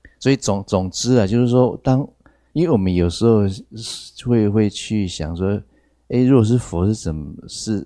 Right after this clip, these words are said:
遇到这种情况，他会怎么，因为我们要学佛嘛，哈。所以知道佛是什么样，我们比较有一个，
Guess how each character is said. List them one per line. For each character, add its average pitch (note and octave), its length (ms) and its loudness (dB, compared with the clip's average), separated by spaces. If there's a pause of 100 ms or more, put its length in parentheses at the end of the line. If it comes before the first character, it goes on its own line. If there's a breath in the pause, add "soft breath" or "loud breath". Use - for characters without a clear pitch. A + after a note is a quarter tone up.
(100)
遇 A#2+ 160 0
到 A2 80 4
这 A2 60 2
种 G2+ 120 0
情 F2 200 -10
况， F#2 100 -6
他 F#2 80 -6
会 G2 140 -2
怎 - 160 -12
么， F#2+ 80 -6
因 A2 60 -2
为 G#2 40 -2
我 F2 40 -4
们 E2 100 -2
要 F2+ 60 -2
学 D#2+ 360 -4
佛 G#1 440 -12
嘛， - 160 -18
哈。 - 300 -20 (420)
所 G2+ 120 0
以 G2+ 160 0 (560)
知 A2 160 -8
道 G#2 320 0
佛 C#2+ 1120 -10
是 - 200 -16
什 E2 160 -12
么 D#2 120 -12
样， F2+ 240 -4
我 D2 40 -10
们 D2 260 -14
比 D#2 140 -10
较 F#2 220 0
有 D#2 240 -2
一 D#2 140 -6
个， C2 500 -12